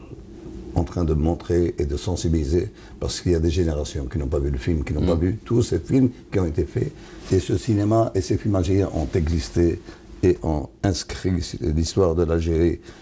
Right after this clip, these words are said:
Speaker 1: cinématographiquement parlant dans le monde et, et ont été un peu les ambassadeurs de cette Algérie.
Speaker 2: Oui.
Speaker 1: Cette Algérie, parce que nous étions jeunes, nous avions la, la,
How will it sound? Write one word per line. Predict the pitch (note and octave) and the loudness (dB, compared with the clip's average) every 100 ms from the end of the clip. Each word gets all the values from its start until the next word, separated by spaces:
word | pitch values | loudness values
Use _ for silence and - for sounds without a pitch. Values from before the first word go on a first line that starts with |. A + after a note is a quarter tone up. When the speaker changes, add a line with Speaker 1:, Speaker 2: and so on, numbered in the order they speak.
| - - | -16 -4
Speaker 1:
cinématographiquement | - A2 F#2+ E2+ D#2+ D#2+ D#2 - E2+ D#2+ C2 - | 2 4 4 2 0 0 0 0 0 0 -4 -4
parlant | - D#2+ E2+ E2+ F2 | -2 0 0 2 2
dans | F2+ E2+ D#2+ | 2 2 2
le | D#2+ | 2
monde | E2 F#2 G2 G#2 - | 2 2 2 0 -2
et, | F#2 - | -2 -2
et | E2 - - | -4 -6 -4
ont | E2+ E2 - | -2 -2 -2
été | F#2+ - F#2+ E2 - | -2 0 0 0 -2
un | F2+ | -4
peu | E2+ E2+ | 0 0
les | D#2 D2+ | 2 0
ambassadeurs | E2 C#2+ E2 D2 D2+ C#2+ | 0 -2 -2 0 0 0
de | D2+ | -2
cette | C#2+ E2 C#2 E2 | -2 -4 -2 -2
Algérie. | D2+ D2+ C2+ C#2 - - | 0 0 0 -4 -8 -6
Speaker 2:
Oui. | G2+ F#2+ - | -6 -6 -2
Speaker 1:
Cette | E2+ E2+ | 2 4
Algérie, | G#2 A2+ A2 | 4 4 2
parce | A#2 - | 0 0
que | G#2 - - - - | -4 -6 -12 -16 0
nous | G2+ G2 G#2 | 4 6 4
étions | G2 A2 A#2+ B2+ A#2+ | 2 2 4 4 4
jeunes, | G2 C#3+ D3+ D3 B2 A2 G2 G2 F2+ F#2+ | 6 4 4 4 4 4 4 4 2 4
nous | F#2 E2+ | 4 4
avions | F2+ F2 F2 | 4 2 2
la, | F2+ D#2+ D2+ C#2 C#2+ - - - - - | 2 2 2 -2 -8 -18 -20 -18 -10 -2
la, | - F2+ F2 D#2+ D#2 | 2 4 4 4 2